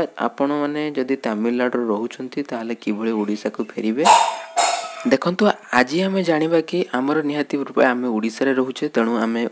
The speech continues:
ଓଡ଼ିଶା ଲୋକମାନଙ୍କ କଥା କହିବୁ। ଯେଉଁମାନେ ଓଡ଼ିଶା ଲୋକ ତାମିଲନାଡ଼ୁରେ ରହୁଛନ୍ତି, ସେମାନେ କିଭଳି ଓଡ଼ିଶାକୁ ଫେରିବେ, ସେମାନେ କିଭଳି ରେଜିଷ୍ଟ୍ରେସନ କରିବା ବାଧ୍ୟତାମୂଳକ ଯେହେତୁ, ତେଣୁ ସେମାନଙ୍କ ପାଇଁ ବି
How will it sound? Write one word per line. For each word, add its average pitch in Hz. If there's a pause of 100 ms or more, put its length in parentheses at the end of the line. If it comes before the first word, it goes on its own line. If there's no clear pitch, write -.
ଓଡ଼ିଶା 123
ଲୋକମାନଙ୍କ 143
କଥା 135
କହିବୁ। 135 (540)
ଯେଉଁମାନେ 196 (140)
ଓଡ଼ିଶା 143 (240)
ଲୋକ 131 (160)
ତାମିଲନାଡ଼ୁରେ 165
ରହୁଛନ୍ତି, 151
ସେମାନେ 131
କିଭଳି 131
ଓଡ଼ିଶାକୁ 120
ଫେରିବେ, 120 (420)
ସେମାନେ 127
କିଭଳି 151
ରେଜିଷ୍ଟ୍ରେସନ 135
କରିବା 127
ବାଧ୍ୟତାମୂଳକ 123
ଯେହେତୁ, 123
ତେଣୁ 117
ସେମାନଙ୍କ 113
ପାଇଁ 123
ବି 123